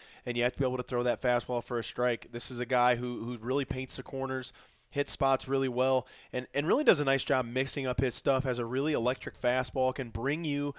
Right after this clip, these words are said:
the curveball, and, and, and he also has a nice off, other off-speed pitch that he uses as well. So, um, he's found himself at a point four four E R A. Um, they say in the majors anything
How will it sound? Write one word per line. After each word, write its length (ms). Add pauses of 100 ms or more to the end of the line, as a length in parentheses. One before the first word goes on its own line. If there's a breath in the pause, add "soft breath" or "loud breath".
(300 loud breath)
the 80
curveball, 760 (280 loud breath)
and, 180
and, 200
and 120
he 60
also 240
has 120
a 60
nice 240
off, 240
other 280
off-speed 360
pitch 220
that 140
he 40
uses 380
as 140
well. 300
So, 320 (500 loud breath)
um, 240
he's 380 (340)
found 240
himself 420
at 80
a 60
point 320
four 320
four 280
E 140
R 240
A. 240 (340 loud breath)
Um, 340 (120)
they 120
say 180
in 80
the 80
majors 340
anything 460